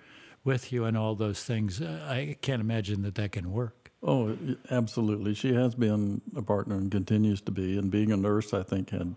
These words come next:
Speaker 2: had a real value for that, both in understanding and, and also assisting. And, you know, I get stopped all the time. I get calls all the time. And, uh, I can only remember one instance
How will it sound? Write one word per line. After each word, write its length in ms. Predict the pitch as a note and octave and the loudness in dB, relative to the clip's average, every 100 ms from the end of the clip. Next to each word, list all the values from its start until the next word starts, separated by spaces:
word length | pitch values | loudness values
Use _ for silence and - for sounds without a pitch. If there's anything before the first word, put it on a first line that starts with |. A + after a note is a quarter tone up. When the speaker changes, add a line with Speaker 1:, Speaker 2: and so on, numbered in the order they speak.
| - | -4
Speaker 2:
had 240 | A2+ F2+ | -4 -2
a 60 | F2 | -4
real 260 | - G2 F#2 | -2 -2 0
value 340 | F#2 F#2+ G#2+ | -2 0 0
for 140 | G#2 F2 | 0 -2
that, 280 | F2 F#2 - | 0 -2 -4
both 500 | C4+ A2 F2+ F#2 - C3 - | -4 0 0 -2 -6 -10 -2
in 220 | B2+ A#2+ | 0 2
understanding 840 | A#2+ A2+ G#2 - G#2+ A2 B2+ C3+ | 4 4 4 0 0 2 4 2
and, 200 | G2+ F#2 - - | 0 -2 -6 -8
and 180 | G#2+ F#2 | -4 -2
also 340 | F#2 G2 A2 | -2 0 0
assisting. 580 | G2 - G#2 - G2 F#2 | -2 -4 -8 -4 -2 0
And, 180 | G2 G2+ - - - - - - - _ _ _ _ _ _ - | 0 -4 -6 -20 -20 -20 -20 -20 -20 _ _ _ _ _ _ 0
you 60 | D3+ | 4
know, 120 | C#3 | 4
I 60 | |
get 180 | C#3+ C3 - _ - | 4 2 0 _ -18
stopped 460 | - - G#2+ G#2+ A2+ | -8 2 2 4 2
all 140 | G#2 | 2
the 80 | G#2 | 2
time. 340 | - G2 G2+ | 0 0 2
I 60 | G2+ | 2
get 240 | G#2 - | 2 0
calls 320 | - F#2 G2+ | 0 0 2
all 160 | G2+ G2 | 2 2
the 100 | G2 | 2
time. 400 | - F2+ F2+ F#2+ | 0 -2 -2 -2
And, 380 | G2 F#2+ F2+ F2+ | -2 -2 -2 -4
uh, 200 | F#2 F#2+ - _ _ - | -6 -8 -14 _ _ -4
I 120 | G#2+ | 0
can 160 | A2 | 2
only 200 | A2 A2+ | 4 6
remember 440 | A2+ A2 G#2+ G2+ G#2 | 6 4 2 0 -2
one 400 | F#2+ G#2+ A#2+ - G#2+ | 0 2 2 0 -2
instance 720 | G2 - - - - - | -2 -4 -10 -10 -10 -20